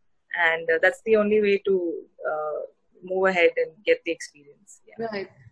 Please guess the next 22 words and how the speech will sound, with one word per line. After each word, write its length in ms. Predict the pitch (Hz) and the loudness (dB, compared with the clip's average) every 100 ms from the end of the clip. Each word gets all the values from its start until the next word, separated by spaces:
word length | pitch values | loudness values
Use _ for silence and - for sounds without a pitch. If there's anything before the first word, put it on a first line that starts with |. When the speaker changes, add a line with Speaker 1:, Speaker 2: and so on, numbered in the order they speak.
| - | -10
Speaker 2:
And 140 | 226 233 | -8 -8
so 100 | 277 | -4
for 140 | 302 | 0
a 180 | 302 233 | 4 6
lot 160 | 233 | 4
of 140 | 330 - | 4 0
people 340 | 247 220 240 | -6 -2 -4
who 380 | 254 254 254 220 | -4 -6 -6 -6
might 340 | 208 202 202 - | -4 -4 -4 -8
be 100 | 233 | -8
listening 560 | 220 208 - 220 220 | -6 -6 -6 -8 -4
and, 260 | 220 220 208 - | -4 -4 -8 -8
and, 200 | 190 196 | -6 -4
uh, 300 | 202 202 196 | -4 -2 -4
and 160 | 185 202 | -6 -4
want 220 | 190 196 | -4 -4
to 60 | 214 | -2
go 180 | 196 202 | 0 0
down 240 | 202 202 | 0 -4
a 40 | |
similar 400 | 208 220 202 208 | -6 -6 -2 -2
path, 420 | 208 214 208 208 | 0 2 2 0